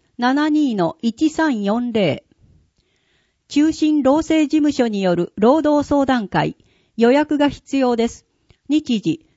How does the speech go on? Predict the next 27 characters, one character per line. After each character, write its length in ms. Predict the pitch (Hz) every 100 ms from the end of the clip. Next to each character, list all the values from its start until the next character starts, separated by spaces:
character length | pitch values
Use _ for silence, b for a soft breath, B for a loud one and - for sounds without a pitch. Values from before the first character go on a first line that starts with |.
| b
十 280 | 214 320 285
三 320 | 302 294 269
日 360 | 214 - 185 208
木 320 | 220 - 294
曜 240 | 294 226
日、 220 | 165 - b b 214
十 260 | 311 320
三 320 | - 311 302
時 160 | 233 214
か 160 | 180 165
ら 120 | -
十 320 | 175 240 285
六 280 | 269 254 233
時。 240 | 180 147 _ _ _ _ _ 208
場 180 | 233
所、 220 | - 262 - b
市 180 | - 277
役 220 | 294 294
所 180 | - 247
二 220 | 214 196
階、 400 | - 226 220 - -
会 280 | 247 277 262
議 140 | 269
室 360 | - - 175 -
二 320 | 233 262 277 247
零 300 | 254 165 151
五。 240 | 214